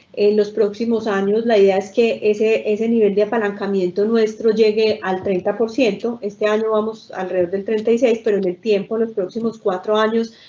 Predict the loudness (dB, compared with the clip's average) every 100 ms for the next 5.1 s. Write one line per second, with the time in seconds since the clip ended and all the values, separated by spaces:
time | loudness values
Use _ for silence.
0 | -20 -20 _ -4 0 2 2 0 -2 -2
1 | 0 0 -2 -4 -4 -4 -2 0 0 0
2 | 0 0 0 -2 -2 -2 -2 -4 -2 0
3 | 2 0 2 2 2 -2 -4 -6 -4 -4
4 | -2 -4 -2 -4 -2 -2 -2 0 -2 -2